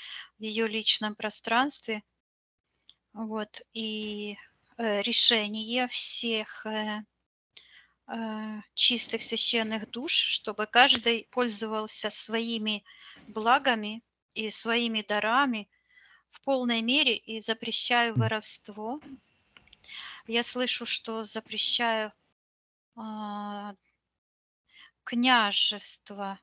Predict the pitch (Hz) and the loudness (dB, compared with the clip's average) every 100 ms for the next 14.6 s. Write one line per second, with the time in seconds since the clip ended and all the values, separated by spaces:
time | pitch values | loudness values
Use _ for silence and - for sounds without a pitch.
0 | _ _ _ _ _ _ _ _ _ _ | _ _ _ _ _ _ _ _ _ _
1 | _ _ - - - - 226 - 226 240 | _ _ -18 -18 -18 -10 -8 0 4 6
2 | 330 - 190 220 233 262 - 233 - 240 | 6 4 -4 -4 2 4 4 0 -6 -6
3 | 208 214 - 233 226 208 214 214 208 _ | -6 -8 -6 -6 -8 -8 -6 -6 -8 _
4 | _ _ _ - - - - _ - 151 | _ _ _ -18 -18 -18 -20 _ 2 8
5 | 117 110 127 131 _ - - - - - | 10 12 10 8 _ -14 -10 -8 -8 -10
6 | - - - - - 127 110 110 127 127 | -10 -10 -8 -4 4 10 10 10 8 10
7 | - 123 110 107 110 113 95 _ _ _ | 10 10 10 10 8 4 0 _ _ _
8 | - - - 120 110 120 110 - 113 110 | -20 -8 0 2 4 4 4 8 8 6
9 | 104 123 131 127 107 - - - - - | 4 6 8 8 4 0 -10 -14 -18 -20
10 | - - 113 104 - - - 110 107 107 | -16 -4 -2 -2 0 2 4 6 6 4
11 | 113 123 123 - 107 104 - - - _ | 6 6 4 -6 -6 -6 -8 -18 -20 _
12 | _ _ - - - _ - - 131 113 | _ _ -20 -20 -20 _ -18 0 4 4
13 | 110 120 123 - - 110 107 107 - - | 6 6 6 2 0 2 4 2 0 0
14 | 110 - 135 120 143 123 | 0 0 -2 -2 0 0